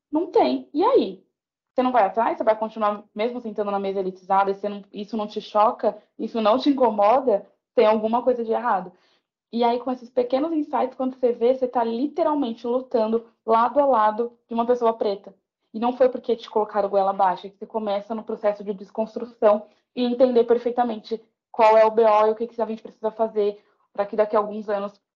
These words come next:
a gente não precise tá falando disso, pra que eu não precise falar de equidade de raça, pra que eu não precise falar, "Putz, no seu time não tem preto, e aí, você não vai contratar? Qual que é?" Então, eu acho que, que é, essa é a virada, né? E a gente tá chegando aqui já no final, é que eu falei que era um papinho curto mesmo, e é.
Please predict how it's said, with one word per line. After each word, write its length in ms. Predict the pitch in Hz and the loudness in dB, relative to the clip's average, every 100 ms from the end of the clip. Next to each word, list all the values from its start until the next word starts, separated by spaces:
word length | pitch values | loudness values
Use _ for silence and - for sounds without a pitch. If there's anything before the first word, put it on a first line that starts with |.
| 220 | -4
a 60 | |
gente 200 | 208 214 | -2 0
não 100 | 214 | -2
precise 280 | 220 202 208 | -2 -6 -6
tá 120 | 208 | -4
falando 260 | 208 214 254 | -2 -2 -2
disso, 340 | 208 202 214 | -4 -8 -8
pra 140 | 202 196 | -10 -8
que 100 | 208 | -6
eu 60 | |
não 60 | 196 | -8
precise 340 | 202 - 196 - | -8 -12 -10 -2
falar 340 | 98 95 185 _ _ _ | 2 2 0 _ _ _
de 80 | 196 | -6
equidade 380 | 226 202 190 190 | 0 0 0 -2
de 160 | 220 | -4
raça, 500 | 262 220 196 196 - | -2 2 2 2 -2
pra 160 | 190 196 | -10 -8
que 120 | - | -8
eu 40 | |
não 80 | 202 | -8
precise 500 | 202 196 202 190 202 _ _ _ _ - | -8 -10 -8 -8 -8 _ _ _ _ 0
falar, 160 | 202 | 2
"Putz, 360 | 202 247 240 - _ | 2 0 0 -10 _
no 140 | 226 220 | -8 0
seu 160 | 247 | 0
time 180 | 240 254 | 2 -2
não 80 | 254 | 0
tem 140 | 294 | -2
preto, 280 | 330 285 - | 0 0 2
e 20 | |
aí, 100 | 254 | 0
você 80 | 214 | 0
não 80 | 214 | -2
vai 100 | 233 | -4
contratar? 420 | 233 208 202 247 | -4 -8 -4 -4
Qual 140 | - 262 | -2 -4
que 120 | 302 | -2
é?" 220 | 214 - _ _ _ - | -4 -6 _ _ _ -18
Então, 240 | 196 208 | -4 2
eu 160 | 202 202 | 4 4
acho 220 | 202 226 | 2 -4
que, 320 | - 208 208 202 | -10 -12 -12 -16
que 160 | _ 202 | _ 0
é, 400 | 196 190 - 190 | 0 0 -2 -2
essa 180 | 196 | 0
é 40 | 214 | 0
a 40 | |
virada, 460 | 202 226 214 175 185 | 2 2 2 0 -4
né? 240 | 185 180 - _ _ _ _ _ _ - | -6 -8 -12 _ _ _ _ _ _ -2
E 260 | 240 240 | 2 4
a 40 | 226 | 4
gente 160 | 240 | 2
tá 60 | 262 | -2
chegando 260 | 269 240 | -2 0
aqui 160 | 220 220 | -2 -2
já 80 | 208 | -4
no 80 | 190 | -4
final, 280 | 208 220 220 | -2 2 2
é 80 | |
que 60 | 190 | 0
eu 40 | 196 | -4
falei 140 | 196 | -6
que 60 | 202 | -6
era 60 | |
um 40 | 202 | -4
papinho 300 | 208 208 202 | -6 -8 -16
curto 380 | - 208 208 196 | -6 -4 -4 -4
mesmo, 240 | 190 202 | -6 -4
e 120 | 196 190 | 0 2
é. 240 | 190 202 | 0 -2